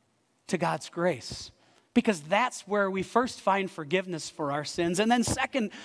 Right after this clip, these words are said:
the, s-, the strength to serve the God who first loved us. We want to cling to Jesus and the grace he offers because that's the only answer for our sins.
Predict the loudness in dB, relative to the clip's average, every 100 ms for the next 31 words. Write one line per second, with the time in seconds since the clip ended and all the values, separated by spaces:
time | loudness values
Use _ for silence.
0 | -4 0 0 0 -2 -4 2 6 6 4
1 | -4 -14 -20 -4 -2 2 4 6 6 2
2 | -2 4 6 6 4 0 -10 -4 -4 2
3 | 4 2 -2 -14 _ 6 6 6 0 -18
4 | -4 -2 -2 -6 -12 -16 _ -20 0 6
5 | 10 8 6 0 0 4 6 4 2 4
6 | 4 4 2 2 2 2 4 4 2 -4
7 | 2 4 4 2 -2 -4 -12 -2 2 2
8 | 2 -2 -2 -2 2 6 6 8 6 4
9 | 0 -2 -4 -6 -8 -12 -20 -6 0 2
10 | 2 0 -6 -6 -8 -10 -14